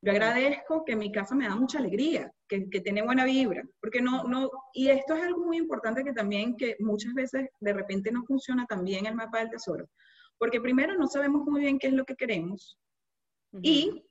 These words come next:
Speaker 1: muchas veces hasta no estamos preparados para recibirlo. O sea, yo puedo quer-, querer mil cosas, yo puedo cre-, querer una casa inmensa,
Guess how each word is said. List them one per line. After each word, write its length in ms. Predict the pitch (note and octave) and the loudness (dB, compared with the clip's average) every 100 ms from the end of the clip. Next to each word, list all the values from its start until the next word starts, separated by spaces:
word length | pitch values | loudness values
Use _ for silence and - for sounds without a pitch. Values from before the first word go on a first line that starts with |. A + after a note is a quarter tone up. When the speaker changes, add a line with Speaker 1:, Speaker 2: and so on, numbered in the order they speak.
| _ _ _ _ | _ _ _ _
Speaker 1:
muchas 300 | A#3 B3+ D#4+ | 2 2 4
veces 240 | F4+ F#4 F4 | 2 0 -2
hasta 200 | - A#3 | -2 -4
no 80 | |
estamos 280 | A3+ D4+ D#4+ D#4+ | -2 0 0 0
preparados 500 | C#4+ G3+ A#3+ F4+ - | -2 0 -2 -4 -4
para 180 | G3+ F#3 | -2 0
recibirlo. 520 | F3+ F3 D#3+ D#3 - - | -2 -4 -6 -6 -10 -12
O 20 | |
sea, 200 | G3 F#3 | -6 -4
yo 120 | G3 | -4
puedo 180 | A#3 C#4+ | -4 -4
quer-, 160 | D#4+ D#4 - | -2 -4 -8
querer 320 | B3 A3+ A#3 C4+ | -6 -2 2 4
mil 260 | D#4 D4 | 4 0
cosas, 320 | - D#4 - F3 | -2 -6 -6 -4
yo 120 | G3 | -4
puedo 200 | B3+ C4+ | -2 -2
cre-, 320 | D4 C#4 B3 - | -2 -2 -4 -2
querer 380 | A#3+ A#3 B3 | 0 0 0
una 260 | C#4 C#4 C#4+ | 2 2 2
casa 300 | C#4+ C#4+ D4 | -2 -4 0
inmensa, 580 | C#4 B3+ D4+ C#4 - | 4 6 4 2 -2